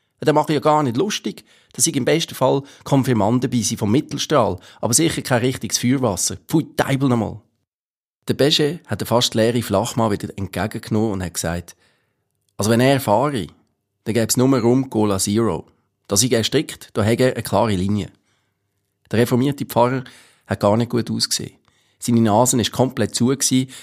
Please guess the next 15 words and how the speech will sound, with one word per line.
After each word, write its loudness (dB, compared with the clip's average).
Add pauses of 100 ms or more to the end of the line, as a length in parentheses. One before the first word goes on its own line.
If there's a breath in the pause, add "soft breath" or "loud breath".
(160 loud breath)
und 0
in 4
seinen 2
Augen 2
ist -4
immer 2
wieder 0 (260 loud breath)
milchiger 2
Schleim -2
zusammengelaufen, 0
als -4
hätte 0
er 2
eine 0
Bindehautentzündung. -2